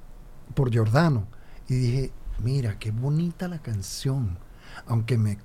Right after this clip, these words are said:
cuesta admitirlo, está más bonita que la que yo grabé". Y aparte de eso, le metieron un esmero en los arreglos.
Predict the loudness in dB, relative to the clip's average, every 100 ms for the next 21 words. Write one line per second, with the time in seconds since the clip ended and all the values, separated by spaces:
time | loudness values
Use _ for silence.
0 | 0 2 2 -4 -4 -4 -2 0 2 2
1 | 2 2 2 -2 -6 -18 -20 -20 -20 -4
2 | 0 4 4 4 2 2 0 0 0 -2
3 | 0 2 2 0 -2 -8 -18 -18 -18 -16
4 | -4 2 4 6 4 6 4 6 4 6
5 | 6 6 8 10 10 10 10 8 6 6
6 | 4 6 8 8 8 8 8 6 4 4
7 | 4 2 4 6 6 4 -2 -2 -2 -2